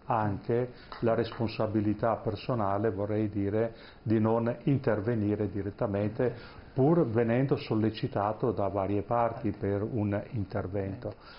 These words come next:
Motivazione ufficiale poteva essere quella di non aggravare ulteriormente la situazione soprattutto dei cattolici, però qui diventa proprio, credo, il dilemma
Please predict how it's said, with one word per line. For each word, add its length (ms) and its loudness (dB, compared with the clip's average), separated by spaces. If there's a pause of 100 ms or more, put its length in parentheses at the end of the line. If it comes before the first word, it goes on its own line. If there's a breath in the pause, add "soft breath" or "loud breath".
(180 loud breath)
Motivazione 640 4
ufficiale 500 2
poteva 460 2
essere 400 2
quella 380 2
di 140 2
non 280 2
aggravare 1000 2 (320 loud breath)
ulteriormente 840 4
la 100 0
situazione 640 0
soprattutto 600 0
dei 160 0
cattolici, 720 0 (340 loud breath)
però 240 0
qui 120 2
diventa 520 2 (280 loud breath)
proprio, 360 2
credo, 500 2
il 200 4
dilemma 760 2